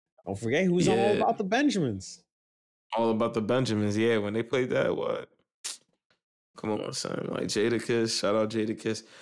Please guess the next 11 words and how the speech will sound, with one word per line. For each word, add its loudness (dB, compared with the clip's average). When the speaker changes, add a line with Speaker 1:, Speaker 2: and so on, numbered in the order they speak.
Speaker 2:
Fab, 2
he, -6
he -2
just 0
is -2
not 0
good 2
at, 0
like, -6
I -2
guess, -2